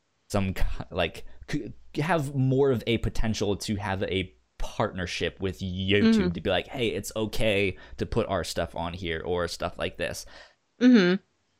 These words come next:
Speaker 1: But then a-, again, for, like, smaller content creators, like,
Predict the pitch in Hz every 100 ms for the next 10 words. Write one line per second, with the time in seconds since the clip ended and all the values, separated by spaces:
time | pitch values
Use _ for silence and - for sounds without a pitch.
0 | _ _ - 110 - _ _ _ _ _
1 | _ _ _ - 104 143 - 131 120 117
2 | - 110 104 107 143 131 - 101 98 -
3 | - 101 113 143 92 117 131 - _ _
4 | _ _ _ _ _ _ _ _ _ _
5 | _ - 110 107 - 101 - - - _
6 | _ - 117 98 98 104 - - 98 95
7 | 98